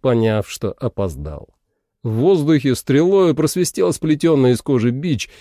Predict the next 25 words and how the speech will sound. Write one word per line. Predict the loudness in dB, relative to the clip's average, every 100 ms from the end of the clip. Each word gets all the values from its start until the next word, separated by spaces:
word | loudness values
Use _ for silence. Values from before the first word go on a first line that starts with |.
| _
и | -4
обвил | -2 -2 0 2 2
его | 2 2
руки | 2 0 -2
чуть | -4 -4
выше | -4 -4
локтей. | -2 -4 -6 -12 -14 -16 _ _ _ _
Дардаш | -6 -2 0 2 0
крутанулся | 0 0 2 2 0 0
на | -4 0
месте, | 0 0 0
намереваясь | 2 2 2 2 0 -2
еще | -2 0
больше | 2 0 0
обернуть | -2 0 0 -2
бич | -4 -6 -4
вокруг | -4 -4 -8
своего | -4 -4 -2 -2
тела | 0 2 4
и | 2
вырвать | 2 2 2 2 2
оружие | 2 2 2 2 2
из |
рук | 2 0
нападающего, | 0 0 0 2 0 -2 -4 -4